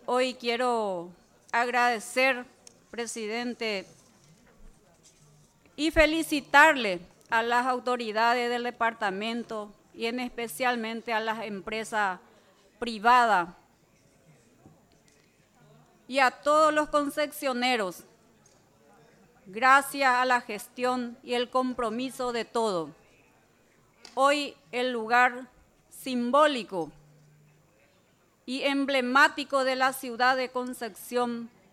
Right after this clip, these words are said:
revive después de estar en abandono por muchos años.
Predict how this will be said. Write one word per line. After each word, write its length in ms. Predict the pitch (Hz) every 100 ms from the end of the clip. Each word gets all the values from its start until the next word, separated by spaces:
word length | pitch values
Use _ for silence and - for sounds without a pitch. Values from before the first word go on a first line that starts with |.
| _ _ _ _ - _ _ -
revive 920 | 220 269 254 220 294 311 247 185 170
después 560 | 202 247 - 269 277 277
de 240 | 269 262 - _ -
estar 500 | 240 - 254 262 -
en 160 | 262 254
abandono 880 | 254 240 220 214 254 262 262 247 247 _ _ _ _
por 240 | - 269 262
muchos 640 | 254 302 349 - 277 - -
años. 540 | 208 180 165 151 -